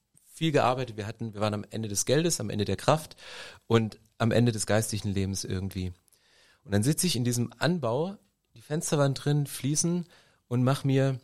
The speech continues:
ein, ein Lied an, wo, wo mir die Sängerin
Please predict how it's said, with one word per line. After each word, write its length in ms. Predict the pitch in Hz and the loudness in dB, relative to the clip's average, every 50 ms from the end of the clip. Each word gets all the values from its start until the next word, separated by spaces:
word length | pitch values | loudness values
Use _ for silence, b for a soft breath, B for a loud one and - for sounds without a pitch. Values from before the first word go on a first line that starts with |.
| _ _ _ _ _ _ _ _ _ _ _ _ | _ _ _ _ _ _ _ _ _ _ _ _
ein, 300 | 113 113 113 117 113 - | 4 6 6 6 4 4
ein 440 | - 107 107 107 110 107 92 - _ | 2 4 4 4 4 2 0 -2 _
Lied 460 | - 110 104 113 139 170 175 - - | -16 -14 -10 -2 -2 -2 -2 0 2
an, 320 | - 110 123 143 151 160 156 _ _ _ _ _ _ _ _ _ _ _ _ _ _ _ _ _ _ _ _ _ _ _ _ _ | 2 2 2 2 -4 -6 -8 _ _ _ _ _ _ _ _ _ _ _ _ _ _ _ _ _ _ _ _ _ _ _ _ _
wo, 580 | - 110 104 117 120 117 117 117 117 113 110 - _ _ _ _ _ _ _ _ _ _ | -20 -2 4 6 6 8 6 4 2 0 -4 -8 _ _ _ _ _ _ _ _ _ _
wo 160 | _ 117 123 123 | _ 0 4 6
mir 280 | 127 123 120 120 113 | 8 8 6 6 2
die 200 | - - - 117 | -2 0 2 4
Sängerin 800 | 104 101 123 147 175 175 151 117 101 107 113 131 147 151 139 | 6 8 6 6 6 4 0 0 2 4 4 4 4 4 2